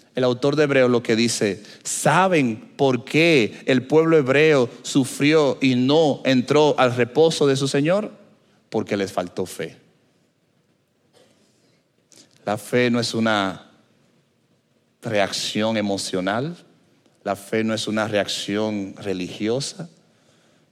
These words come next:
la fe es confianza pura y plena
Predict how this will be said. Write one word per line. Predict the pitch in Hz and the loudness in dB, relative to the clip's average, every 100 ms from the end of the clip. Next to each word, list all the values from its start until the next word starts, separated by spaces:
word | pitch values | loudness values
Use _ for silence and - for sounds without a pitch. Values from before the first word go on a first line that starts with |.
| _ | _
la | 101 | -8
fe | 98 104 | -6 -6
es | 101 | -6
confianza | - 101 92 - 95 87 87 85 - - _ _ _ _ _ _ _ _ _ _ _ _ _ _ _ | -6 -8 -8 -8 -8 -8 -10 -14 -14 -18 _ _ _ _ _ _ _ _ _ _ _ _ _ _ _
pura | 120 131 135 131 131 - | -4 0 0 0 -2 -6
y | 101 | -6
plena | - 98 98 92 87 90 | -6 -6 -4 -4 -8 -12